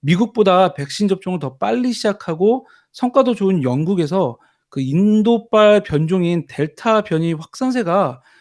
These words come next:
최근 급속도로 빨라지고 있다고 하는데요. 어, 또 코로나냐 하시겠지만 주목할 만한 게 한 달 동안 거의 다섯 배 수준의 속도를 보이고 있고요. 오늘 일일 확진자가 만 천 명 넘게 기록하면서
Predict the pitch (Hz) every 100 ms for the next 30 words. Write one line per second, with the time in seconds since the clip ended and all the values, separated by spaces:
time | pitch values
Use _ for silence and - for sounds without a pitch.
0 | _ - 254 254 - - 247 220 240 214
1 | 240 262 262 214 202 175 123 147 151 160
2 | 143 131 196 123 _ _ _ _ _ _
3 | _ _ _ 131 143 139 _ - 285 -
4 | - 302 294 277 269 254 254 262 254 262
5 | 202 208 - 156 214 214 226 214 202 185
6 | 151 156 185 123 120 _ - - - 269
7 | 285 311 302 277 - 160 - - 185 254
8 | 220 - 196 170 170 185 147 139 131 127
9 | 160 190 - _ _ _ _ - 151 202
10 | 220 147 156 233 240 233 - 233 214 214
11 | 208 190 202 196 - 170 - - 262 262
12 | 233 139 143 190 143 147 - 196 143 147
13 | 160 117